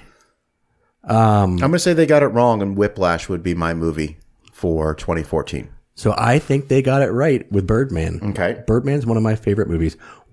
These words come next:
Speaker 1: Whiplash is fabulous.
Speaker 2: Yeah, it's, it's Damien Chazelle's great, greatest movie. He's,
Speaker 1: Oh, yeah.
Speaker 2: he keeps trying to, and he keeps trying to recreate that. He can't.
Speaker 1: Yeah.
Speaker 2: He made, he, he wa-, he actually made the script for, he had the script for La La Land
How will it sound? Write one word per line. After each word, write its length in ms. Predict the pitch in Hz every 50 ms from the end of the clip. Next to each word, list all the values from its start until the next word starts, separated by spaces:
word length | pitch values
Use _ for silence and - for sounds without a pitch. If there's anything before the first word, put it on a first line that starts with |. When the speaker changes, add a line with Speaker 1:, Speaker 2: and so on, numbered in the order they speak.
| _
Speaker 1:
Whiplash 800 | - 139 170 - 117 98 90 85 80 78 - - - - - - _ _ _ -
is 380 | - 90 87 82 78 - - - _ _ _ - -
fabulous. 920 | - - - - - - - - - 110 104 95 92 82 71 69 - -
Speaker 2:
Yeah, 220 | 101 98 80 69 - _ -
it's, 340 | 98 104 - - - -
it's 220 | 78 113 110 90 -
Damien 340 | - 131 139 143 143 123 107
Chazelle's 480 | - 107 82 104 110 107 90 78 78
great, 320 | - - 95 98 98 - - _ _ -
greatest 340 | - 101 98 95 82 78 -
movie. 240 | 87 90 80 76 76
He's, 140 | 82 110 113
Speaker 1:
Oh, 100 | 120 101
yeah. 240 | 95 107 87 82 - -
Speaker 2:
he 80 | 117
keeps 220 | 110 - 139 113 -
trying 220 | - 127 120 107
to, 180 | 101 95 98 - -
and 340 | 113 104 104 107 95 73 71
he 100 | 101 104
keeps 200 | 113 131 127 -
trying 200 | - 127 117 101
to 40 | 90
recreate 540 | 90 110 113 110 - 104 98 104 113 110 -
that. 180 | 80 76 73
He 100 | 78 95
can't. 440 | 90 - 95 95 92 80 67 - -
Speaker 1:
Yeah. 260 | - - 87 73 - - - - - - - - -
Speaker 2:
He 180 | - 170 233 247
made, 400 | 233 196 160 160 170 175 170 135
he, 360 | 131 - - 185 202 208 170
he 180 | - 123 196 214
wa-, 200 | 180 170 160 156 -
he 140 | - 147 175
actually 400 | 190 208 - - 180 165 135 104
made 320 | 92 90 90 95 104 101
the 80 | 110 95
script 320 | - - - 101 - -
for, 120 | - - 87
he 80 | 101
had 100 | 131 156
the 60 | 151 120
script 260 | - - 127 - -
for 100 | - 90
La 220 | 82 78 76 78
La 180 | 85 87 87 90
Land 400 | 90 90 92 92 90 90 90